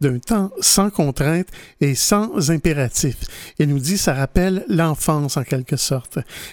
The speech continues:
Difficile alors de refouler une larme quand vient la fin de l'été. Cette tristesse propre à la nostalgie est la conséquence du plaisir qu'on y a ressenti.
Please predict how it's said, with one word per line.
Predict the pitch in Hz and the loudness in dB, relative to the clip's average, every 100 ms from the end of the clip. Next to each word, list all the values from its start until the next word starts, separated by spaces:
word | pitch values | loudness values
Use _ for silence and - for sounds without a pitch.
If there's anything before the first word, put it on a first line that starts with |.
| - | -4
Difficile | 156 220 196 320 294 | -2 0 0 0 2
alors | 196 202 220 | 2 0 0
de | 165 | 0
refouler | 139 151 - 156 190 233 | 0 -2 -2 0 0 -2
une | 208 156 135 | 0 0 2
larme | 143 160 160 139 | 0 0 0 -2
quand | - 135 | -2 -2
vient | 123 127 175 | -2 -2 -2
la | 131 | -2
fin | - 170 | 0 -2
de | 151 | 0
l'été. | 131 117 - 117 - - - - | -2 -4 -6 -8 -10 -18 -16 -16
Cette | - 156 143 - | -6 -2 -2 -2
tristesse | 160 165 - - 202 - | -2 0 -2 0 0 -2
propre | - 170 185 196 - - - - | 0 2 4 2 2 -2 -10 -4
à | 131 | 0
la | 131 | 0
nostalgie | 139 - 147 127 123 156 185 | 0 0 0 0 -2 0 0
est | |
la | 123 | -2
conséquence | 113 156 147 135 - 175 170 | -2 -2 0 -2 0 0 0
du | 123 | -2
plaisir | - 156 151 135 170 185 - | -2 -2 0 0 0 -2 -4
qu'on | 139 | -2
y | 139 139 | 0 0
a | |
ressenti. | 160 - 131 123 - 139 | -2 -2 -2 -2 -6 -8